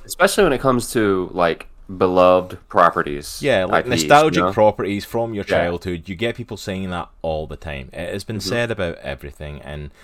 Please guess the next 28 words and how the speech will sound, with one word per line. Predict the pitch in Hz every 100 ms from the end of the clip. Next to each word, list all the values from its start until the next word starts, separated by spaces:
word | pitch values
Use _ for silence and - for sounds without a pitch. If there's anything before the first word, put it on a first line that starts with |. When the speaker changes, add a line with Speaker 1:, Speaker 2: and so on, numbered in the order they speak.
| _ -
Speaker 2:
of | -
course | 226 180
there | 143
was | 113
a |
reboot | 87 85 82 -
of | -
He-Man | 120 117 107
coming | - 110 101
because | 98 104
there | 104
have |
been | 107 104
reboots | 110 107 92 -
of | -
everything | 87 87 92 92 87
lately. | 85 87 90 92
It's | 104 -
not | 127 95
like | 90
we've | 80 -
not | 90 80
Speaker 1:
Mm. |
Speaker 2:
had | 80
He-Man | - 92 87 82
again | 80 85 82
before. | 82 - 90 87 87
It's | 87 - -